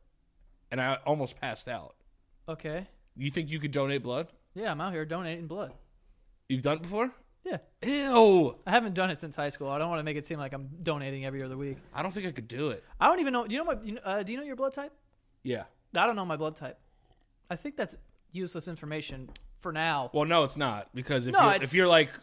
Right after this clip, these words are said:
Speaker 1: O positive, like, you could, you're, like, a universal donor or something. I,
Speaker 2: Right.
Speaker 1: I'm B, I'm B something.
Speaker 2: If I'm being honest, I don't know if I wanna be a universal donor.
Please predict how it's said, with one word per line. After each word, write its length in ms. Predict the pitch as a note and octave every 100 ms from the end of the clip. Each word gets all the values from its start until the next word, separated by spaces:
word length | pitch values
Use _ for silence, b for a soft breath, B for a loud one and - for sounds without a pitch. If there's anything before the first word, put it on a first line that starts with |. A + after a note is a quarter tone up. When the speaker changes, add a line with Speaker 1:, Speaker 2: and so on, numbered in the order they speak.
| -
Speaker 1:
O 320 | C#3 D3 C#3+
positive, 600 | C#3 C3+ C#3+ C#3 C#3 C3+
like, 200 | C3 B2
you 140 | C3 B2+
could, 140 | C3
you're, 100 | B2+
like, 160 | B2 B2
a 100 | B2+
universal 540 | C3 C3 A#2+ A#2+ B2
donor 360 | G#2+ A2+ A2+ G#2
or 40 |
something. 460 | G#2 A2 G2+ G2+ G2+ -
I, 100 | C#3
Speaker 2:
Right. 100 | C3+
Speaker 1:
I'm 220 | C#3+ C#3
B, 300 | C3+ C3+ A#2+ -
I'm 160 | A#2
B 220 | A2+ A#2+ A#2
something. 340 | A2+ G#2 F#2+
Speaker 2:
If 100 | E3+
I'm 140 | A#3
being 220 | A3+ G#3+ F#3+
honest, 240 | F3 D#3+
I 80 | F3+
don't 80 | F3
know 60 |
if 80 | E3+
I 80 | E3
wanna 120 | D#3+
be 120 | D#3
a 40 | D#3
universal 460 | D3+ D3+ D3 C#3+
donor. 320 | C3 D3+ G3